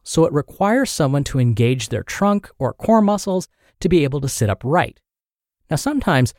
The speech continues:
folks will use a stability ball, sometimes referred to as a Swiss ball, instead. Either way, as an occupational wellness specialist, I never recommended people use either of those. This was because my employer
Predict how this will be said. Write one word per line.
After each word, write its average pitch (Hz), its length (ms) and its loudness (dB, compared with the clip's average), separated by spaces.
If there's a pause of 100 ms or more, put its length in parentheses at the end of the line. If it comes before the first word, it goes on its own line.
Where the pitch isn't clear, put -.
(240)
folks - 380 -2
will 247 80 -2
use 202 260 -2
a - 200 -6
stability 190 520 2
ball, 104 380 -4
sometimes 175 400 -2
referred 156 320 -2
to 160 160 -6
as 131 240 -2
a 135 60 -4
Swiss - 420 -2
ball, 110 360 0
instead. 151 520 -2 (580)
Either 262 260 4
way, 139 200 0 (360)
as 185 200 0
an 254 80 4
occupational 196 680 -2
wellness 156 300 0
specialist, - 640 -2 (400)
I 139 120 -2
never 160 380 2
recommended 170 640 0
people 135 280 -2
use 107 480 0
either 175 320 2
of 98 80 -2
those. - 340 -8 (500)
This 226 180 2
was 269 140 -2
because 202 300 -6
my 156 160 -2
employer 147 640 0